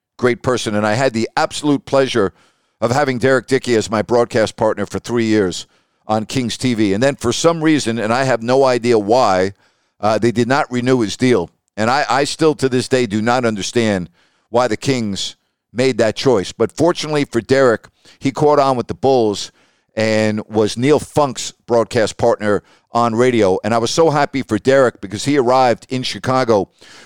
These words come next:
for the final three championships of Michael Jordan.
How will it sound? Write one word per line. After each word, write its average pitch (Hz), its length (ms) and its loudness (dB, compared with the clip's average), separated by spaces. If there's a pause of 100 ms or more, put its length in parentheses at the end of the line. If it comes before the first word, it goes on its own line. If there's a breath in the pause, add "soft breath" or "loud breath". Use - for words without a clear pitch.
for 120 100 0
the 117 100 0
final 147 440 0
three 135 480 -2
championships 113 1000 -4 (120)
of 113 120 0
Michael 117 320 -2
Jordan. 101 380 2